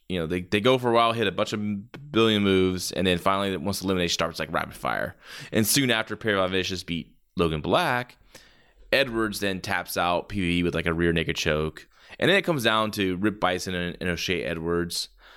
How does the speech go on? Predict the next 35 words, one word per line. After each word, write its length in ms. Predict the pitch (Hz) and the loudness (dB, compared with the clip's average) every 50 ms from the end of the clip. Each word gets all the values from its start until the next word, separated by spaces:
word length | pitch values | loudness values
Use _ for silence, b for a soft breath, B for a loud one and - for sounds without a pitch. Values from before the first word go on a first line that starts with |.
| B B B B _ - | B B B B _ -2
Uh, 280 | 90 92 90 90 90 - - | 0 2 2 2 2 2 2
O'Shea 280 | 139 170 165 - 196 - | 2 2 2 2 0 0
Edwards 220 | 160 170 170 147 | 0 0 -2 -4
has 80 | 127 104 | -6 -4
a 40 | 101 | 0
really 180 | 120 131 131 | 2 2 4
good 160 | 123 123 110 | 4 2 2
look, 320 | 107 110 110 110 107 - - | 2 2 2 2 0 -2 -4
powerful 520 | - 110 92 101 110 107 110 110 107 95 | -2 0 0 0 0 -2 -2 -2 0 0
individual. 920 | 92 104 101 98 101 101 95 101 98 95 95 92 90 90 92 90 92 - B B B B B B B | 0 0 0 0 0 0 0 0 0 2 2 4 4 4 4 2 0 -4 B B B B B B B
Um, 840 | B - 90 90 87 87 87 85 87 87 85 85 82 82 80 - - _ _ _ - - - - - _ _ _ _ _ - - | B 2 2 4 4 4 4 2 2 0 0 -2 -4 -4 -6 -10 -12 _ _ _ -20 -20 -20 -20 -20 _ _ _ _ _ -12 -10
uh, 320 | - 80 80 78 69 - - - _ _ _ _ _ _ _ _ _ - | -6 -2 -2 -2 -2 -4 -8 -12 _ _ _ _ _ _ _ _ _ -2
something's 680 | - - 202 277 330 - - 143 120 110 - - - - | 0 2 2 2 0 0 -2 -2 -2 -2 -4 -6 -6 -4
missing 320 | 117 139 - - 113 101 | -2 0 0 0 0 -2
from 200 | - 92 85 82 | -2 -2 -4 -2
him. 180 | 85 85 82 - - | -2 -4 -4 -4 0
I 60 | 196 | 2
don't 120 | 247 277 | 2 4
know 120 | 277 185 131 | 4 4 4
what 100 | 117 107 | 2 2
it 100 | 95 95 | 0 0
is, 160 | 90 87 87 | -2 -2 -2
but 360 | - 113 110 104 - - - - | 2 2 2 2 2 -2 -2 0
I, 180 | 110 127 120 - - - - - - | 0 0 0 -4 -10 -20 -16 -6 -2
I, 220 | - 339 440 453 440 - | -2 -2 -2 -2 -4 -2
I, 260 | 285 320 349 285 - - | 0 0 0 -2 -2 -4
I, 100 | - 302 - - _ _ _ _ _ _ _ _ _ _ _ _ - | -4 -6 -6 -8 _ _ _ _ _ _ _ _ _ _ _ _ -6
I 40 | |
still 200 | - - - 254 | -2 0 0 0
need 100 | 233 208 | 2 2
to 60 | 170 - | 0 0
see 100 | 127 123 | 2 2
more 280 | 113 107 101 101 98 | 2 2 4 4 4
of 140 | 95 87 82 | 4 2 0
him. 300 | 85 82 80 80 80 | -2 -4 -4 -4 -6